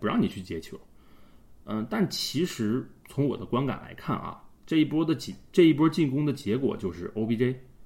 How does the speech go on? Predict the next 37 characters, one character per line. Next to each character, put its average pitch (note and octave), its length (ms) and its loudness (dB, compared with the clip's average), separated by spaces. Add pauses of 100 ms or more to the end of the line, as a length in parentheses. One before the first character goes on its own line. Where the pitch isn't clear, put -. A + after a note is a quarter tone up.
(180)
最 A2 160 -2
后 G#2+ 320 -4 (100)
接 A2+ 120 -2
球 G2+ 140 -4
打 E2 120 -6
阵， F#2+ 260 -4
对 - 100 -10
吧？ - 180 -12 (420)
其 E3+ 200 4
实 D#3+ 200 0 (240)
公 D#3 140 4
羊 C3 260 2
在 C3 140 0
这 A#2 140 2
一 A2+ 80 4
波 A#2 120 2
进 A#2 220 0
攻 A2+ 160 0
中 A2 240 -2
使 - 360 -8
用 G#2+ 140 0
的 G#2+ 80 0
战 B2+ 160 -2
术 G2+ 120 -2
非 C#3+ 140 -4
常 A#2+ 140 -2
简 F2 160 -6
单， F2 180 -14
就 D#4+ 140 -2
是 - 160 -2
一 F#2 140 -4
个 F2+ 120 -6
交 G2+ 140 -8
叉 G2+ 160 -6
的 G2+ 60 -4
跑 - 160 -12
动 G2 120 -12